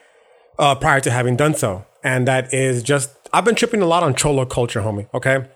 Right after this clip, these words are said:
Let's get straight to it. I just been, I have, I've been tripping a lot on Cholo culture. And, uh, my place in it, okay? Because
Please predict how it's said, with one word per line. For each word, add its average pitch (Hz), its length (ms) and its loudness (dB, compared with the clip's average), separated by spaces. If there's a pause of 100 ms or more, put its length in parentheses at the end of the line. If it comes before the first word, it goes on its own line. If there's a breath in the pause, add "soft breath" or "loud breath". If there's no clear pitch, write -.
(920)
Let's 147 200 0
get 151 160 2
straight 139 240 -2
to 120 120 -2
it. 110 60 0
I 117 120 0
just 123 200 -4
been, 147 100 -2
I 147 140 2
have, 139 240 0
I've 127 140 -2
been 139 100 -2
tripping 147 260 -4
a 139 40 0
lot 135 160 0
on 127 120 -2
Cholo 139 240 -2
culture. 151 500 -2 (480 loud breath)
And, 139 340 0
uh, 135 300 0
my 143 200 0
place 180 300 0
in 208 100 2
it, - 260 -4
okay? 143 340 0
Because 131 580 -2